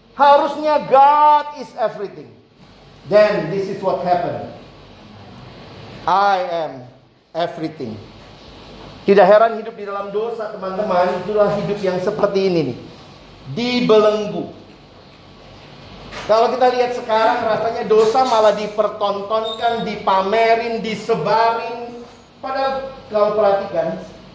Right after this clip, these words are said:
dosa itu mengikat. Dosa di dalam Alkitab dipakai istilah yang menarik, ya. Istilahnya apa? Hamba.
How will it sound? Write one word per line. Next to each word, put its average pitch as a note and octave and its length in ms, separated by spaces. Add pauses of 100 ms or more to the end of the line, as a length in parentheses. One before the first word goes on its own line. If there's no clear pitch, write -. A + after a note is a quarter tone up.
(1040)
dosa F3+ 480
itu A3+ 240 (560)
mengikat. F3+ 480 (1400)
Dosa G3+ 480
di G3 160
dalam E3+ 240
Alkitab E3 720 (560)
dipakai G#3 720
istilah G#3+ 560
yang E3+ 240
menarik, E3 320 (320)
ya. D3+ 320 (720)
Istilahnya G#3+ 560
apa? D3 100 (1400)
Hamba. A#3+ 840